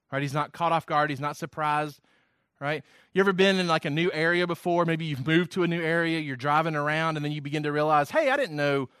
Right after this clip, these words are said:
that this road went this way. I didn't know that this road came out right here."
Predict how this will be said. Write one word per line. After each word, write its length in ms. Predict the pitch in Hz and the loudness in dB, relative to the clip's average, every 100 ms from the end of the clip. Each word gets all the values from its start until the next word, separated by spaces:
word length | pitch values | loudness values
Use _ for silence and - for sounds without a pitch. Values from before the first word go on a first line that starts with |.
| _ _ | _ _
that 100 | 135 | -4
this 200 | 180 - | -2 0
road 180 | 147 139 | -2 0
went 160 | 131 | -2
this 200 | 151 151 | -4 -4
way. 140 | 123 143 | -4 -2
I 60 | |
didn't 160 | 233 156 | -2 0
know 180 | 151 151 | 0 2
that 220 | 147 127 _ _ _ | 0 -2 _ _ _
this 220 | 180 185 | -4 -2
road 180 | 175 143 | 0 -2
came 280 | - 170 156 | -2 -4 -2
out 180 | 147 123 | -2 -2
right 180 | 139 123 | -6 -6
here." 440 | 190 220 185 165 | -8 -4 -4 -6